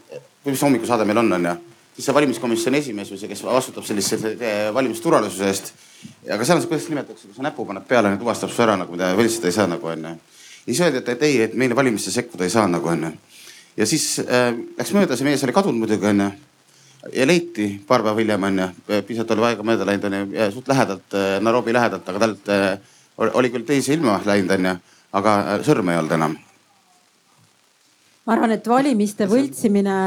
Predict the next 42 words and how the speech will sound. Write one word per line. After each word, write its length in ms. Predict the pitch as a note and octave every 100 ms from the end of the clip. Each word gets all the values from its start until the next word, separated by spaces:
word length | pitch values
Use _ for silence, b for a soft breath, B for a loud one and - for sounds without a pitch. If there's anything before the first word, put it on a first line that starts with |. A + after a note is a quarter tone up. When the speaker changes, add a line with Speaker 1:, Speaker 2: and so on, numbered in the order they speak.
| F#3+ F#3 F#3 F#3
Speaker 2:
Aafrikas 420 | A3 G#3+ G3 F#3
Speaker 1:
et, 60 | G3+
et 80 | F3+
see 80 | F#3
Speaker 2:
on, 80 | F3+
on 140 | F#3+ F#3+
väga 180 | A#3+ B3
huvitav 300 | A#3+ A#3 C#3+
ja 80 | F3
Speaker 1:
täiesti 140 | F3+
nagu 240 | G#3 G#3
Speaker 2:
väga 800 | F#3+ F3+ E3+ - - - - - _
sihuke 220 | - - F#3+ - G3 -
tavapärane 560 | C4+ C4+ G3 F#3 F#3 F#3+
teema. 240 | B3 A3
Kusjuures 360 | G3+ G#3+ A3 A3
selle 160 | A3+ G#3
näpu, 360 | A#3+ C#4 A3+ F#3 E3
eh, 300 | F#3 F#3 G3 -
enne 140 | A3+ G#3
kui 80 | G3
ma 60 |
sult 140 | G3 F#3+
Keenia 220 | C4 G3+
kohta 220 | F3 - G3+
veel 80 | G3
küsin, 300 | F#3+ F#3 b b b b
selle 220 | - G#3
näpuga 480 | A3+ D#4 - A3+ G#3
hääletamise 680 | A3 B3+ C#4+ G#3 G3+ F#3+ G3+
kohta, 240 | F#3+ G3 F#3+
noh, 120 | G#3
see 80 | -
on 60 | G#3+
näputindiseks 760 | A#3+ A#3 G3 A#3 G#3+ F3+ E3+
tegemisega 480 | - G#3+ F3+ E3+ F#3
Speaker 1:
Ei, 60 | G3+
Speaker 2:
hääletatakse. 540 | F#3 F3 F3 F3 E3+
Speaker 1:
see 80 | E3+
oli 100 | C3
lausa 300 | B2+ C3 A#2+
uuem 300 | A#2 C#3 G#2